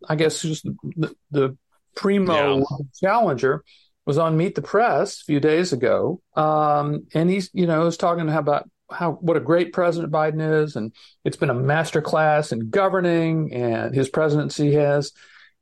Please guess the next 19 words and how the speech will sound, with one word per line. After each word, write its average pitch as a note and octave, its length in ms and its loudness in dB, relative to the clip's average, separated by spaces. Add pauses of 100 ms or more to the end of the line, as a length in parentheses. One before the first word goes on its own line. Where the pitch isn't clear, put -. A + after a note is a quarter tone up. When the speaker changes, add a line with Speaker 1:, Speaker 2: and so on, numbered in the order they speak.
(120)
Speaker 1:
a-, A3 180 0
and F#3 180 2
it's, F#3 200 -2
it's F3+ 180 -2
just A3 200 0
wonderful. F#3+ 540 2
And B2+ 100 -4
he F3 80 0
supports F#3+ 480 -2
him E3 340 -2
totally. B3+ 540 -2 (360)
Now, E3 300 0 (340)
clearly, F#3 440 2
if D3+ 120 -6
you F#3 100 -2
wanna A3+ 300 2
run, C#3 440 0 (340)
if - 60 -12
you, F3 240 0